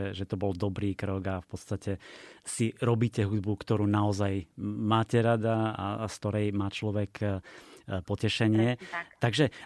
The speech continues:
Speaker 1: aj o tejto hudbe sa, milí poslucháči, dozviete v tomto diári Rok podľa Dary dvetisícdvadsaťdva.
Speaker 2: Mhm.
Speaker 1: Je tam teda o jedle, sú tam nejaké recepty,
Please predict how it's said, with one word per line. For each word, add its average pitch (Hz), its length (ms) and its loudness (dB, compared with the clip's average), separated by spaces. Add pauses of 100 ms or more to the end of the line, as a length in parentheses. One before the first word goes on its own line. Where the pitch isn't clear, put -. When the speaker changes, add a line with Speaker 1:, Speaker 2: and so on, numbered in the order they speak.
Speaker 1:
aj 131 140 0
o 147 100 4
tejto 202 280 0
hudbe 117 460 4
sa, 110 160 -4
milí 104 160 0
poslucháči, 107 520 -4
dozviete 95 840 -2
v 185 140 -8
tomto 98 300 -2
diári 101 520 2
Rok 104 220 -2
podľa 110 260 0
Dary 95 380 -2
dvetisícdvadsaťdva. 98 1120 -6
Speaker 2:
Mhm. 156 140 0 (320)
Speaker 1:
Je 110 100 0
tam 101 180 0
teda 87 300 -6
o 127 100 0
jedle, 135 400 2
sú 117 120 -4
tam 101 200 -2
nejaké 98 320 -2
recepty, 123 680 0